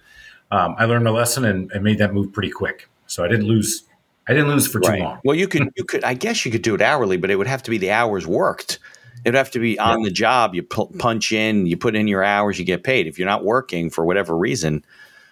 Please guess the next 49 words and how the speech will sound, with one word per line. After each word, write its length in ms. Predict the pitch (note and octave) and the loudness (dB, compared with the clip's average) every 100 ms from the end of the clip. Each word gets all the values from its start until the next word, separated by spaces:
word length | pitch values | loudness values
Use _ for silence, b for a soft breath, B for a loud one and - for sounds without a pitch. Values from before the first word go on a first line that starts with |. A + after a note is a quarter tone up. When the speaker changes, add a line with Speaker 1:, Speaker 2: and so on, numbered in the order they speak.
| b b _ _ _ - | b b _ _ _ -4
Speaker 2:
it's 180 | E2+ | -2
a 40 | D#2+ | -2
dan-, 340 | F#2 F2+ F2 | 0 0 0
that's 240 | - F#2+ - | -2 -4 -4
a 40 | |
dangerous 560 | - E2+ D#2+ D2+ D2 - | -2 0 0 -2 -4 -4
way 140 | D#2 | -4
to 80 | D2+ | -2
live. 480 | D2 F2+ E2 - - _ _ _ - | -2 -2 -2 -4 -16 _ _ _ -2
Speaker 1:
Yep, 340 | A2 A2+ - - | 0 0 -6 -2
yep. 300 | A#2+ A#2 A2+ | -2 -2 -2
So 440 | - B2 A#2 - - _ - | 0 2 0 -4 -16 _ -6
it 80 | |
was 160 | A2 A2 | -2 0
in 60 | C#3 | 2
my 80 | |
business 300 | C#3 D#3 B2 A#2 | 2 2 0 0
plan. 220 | B2 A#2+ | 2 4
It 60 | A#2 | 2
was 120 | G2+ | 2
right 200 | B2 B2+ | 0 2
there, 320 | C#3+ B2 A2 F2+ | 2 2 0 -2
and 100 | G2+ | 2
I 40 | G#2 | 4
Speaker 2:
Right. 80 | G2+ G#2+ | 4 0
Speaker 1:
went, 100 | - - _ G2+ | -6 -20 _ -6
didn't 260 | G#2 G#2+ G#2+ | -2 0 2
follow 300 | B2 C#3 G#2+ | 2 2 0
it. 120 | G#2 - | -2 -6
So, 180 | - A2+ | -2 0
Speaker 2:
Right. 160 | G#2 - | 0 0
Speaker 1:
so 100 | B2+ | 0
much 120 | B2+ - | 0 0
for 140 | C3 | 0
having 160 | A#2 G2 | 0 0
a 40 | |
plan 240 | C#3 D3 | 2 2
there, 120 | G2+ E2+ | 2 0
tough 240 | G2+ - | -2 0
guy. 160 | F#2+ G#2+ | 2 2
You 120 | F2+ | 2
better 160 | F#2+ | 2
Speaker 2:
Yep. 120 | - - | 2 2
Speaker 1:
follow 260 | C#3 G#2 | 2 2
it. 80 | - - | -4 -12
<laughs> 40 | _ - | _ -2
Speaker 2:
Exactly. 600 | - E2+ - G2 - D#2 - B B - | -2 0 -2 -2 -4 -8 -10 B B 0
Yeah, 160 | A#2 F2+ | 0 2
I, 160 | - | -2